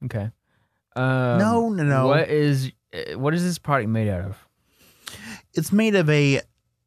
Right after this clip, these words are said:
Speaker 2: <laughs> a deep, rich, comfy cotton, um, that has memory foam.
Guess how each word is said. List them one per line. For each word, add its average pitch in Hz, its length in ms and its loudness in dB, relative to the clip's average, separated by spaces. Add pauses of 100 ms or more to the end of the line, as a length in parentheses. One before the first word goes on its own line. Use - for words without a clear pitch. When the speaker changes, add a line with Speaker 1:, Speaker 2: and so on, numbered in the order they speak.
(960)
Speaker 2:
<laughs> - 520 -20
a 135 240 2 (300)
deep, 139 420 -8 (460)
rich, - 500 -6 (400)
comfy 120 380 -4
cotton, 110 640 -2 (580)
um, 113 480 0 (520)
that 127 100 0
has 131 260 0 (100)
memory 131 420 2
foam. - 460 -2